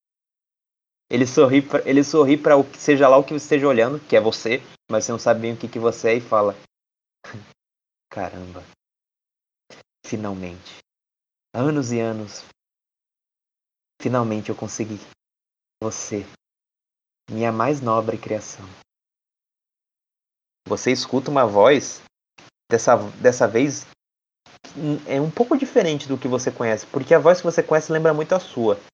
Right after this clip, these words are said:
mas a voz agora é um pouco mais neutra. Ela, ela se mistura um pouco com a voz sua,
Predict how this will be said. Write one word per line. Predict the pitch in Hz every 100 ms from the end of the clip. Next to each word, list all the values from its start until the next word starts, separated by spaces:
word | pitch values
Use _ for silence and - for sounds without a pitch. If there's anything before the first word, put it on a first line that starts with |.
| _ _
mas | 117 120
a |
voz | 113 127
agora | 127 120
é | 123
um |
pouco | 123 131
mais | 139
neutra. | 123 101 95 - - _ _ _ _ _ _ _ _ _ _ _ _ _ _ -
Ela, | 98 104 104
ela | 107 117
se | -
mistura | 139 - 156
um |
pouco | 151 147 - 131
com | 135
a |
voz | 120 123 120
sua, | - 117 143 120